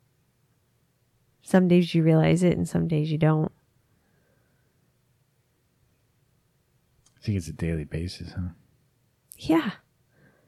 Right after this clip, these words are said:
Speaker 1: There's fear every day, every day. Are you gonna walk into your job today and, I don't know, are you gonna get fired? Are you gonna get laid off?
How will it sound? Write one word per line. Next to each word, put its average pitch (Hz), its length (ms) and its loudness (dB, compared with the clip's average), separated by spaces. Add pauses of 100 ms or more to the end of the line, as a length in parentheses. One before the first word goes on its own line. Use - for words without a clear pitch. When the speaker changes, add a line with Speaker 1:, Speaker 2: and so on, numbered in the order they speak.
(880)
Speaker 1:
There's 254 140 2
fear 294 320 6
every 294 180 4
day, 254 460 4
every 214 240 4
day. 180 400 2 (120)
Are 196 80 6
you 214 160 8
gonna 208 140 4
walk 208 240 4
into 220 160 4
your 208 160 6
job 196 320 2
today 233 520 6
and, 180 300 4 (1160)
I 151 80 -2
don't 214 140 4
know, 202 320 4
are 185 80 6
you 175 100 4
gonna 170 140 4
get 160 100 2
fired? 220 480 4
Are 220 80 4
you 185 140 4
gonna 165 100 4
get 107 80 4
laid 151 200 4
off? 175 540 4